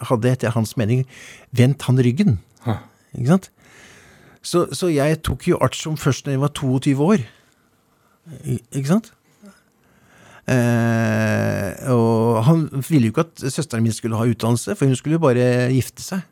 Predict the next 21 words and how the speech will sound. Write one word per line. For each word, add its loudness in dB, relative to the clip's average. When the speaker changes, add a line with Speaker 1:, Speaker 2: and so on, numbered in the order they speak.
Speaker 2:
Mm. -2
Speaker 1:
Så -2
han 2
var 4
en, 2
eh, 2
erkereaksjonær 0
person 0
også, -4
ikke -6
sant? -4
Samtidig -4
som -4
han 0
var 4
så -4
bitter -4
overfor -4
samfunnet, -2
og 2
han, 4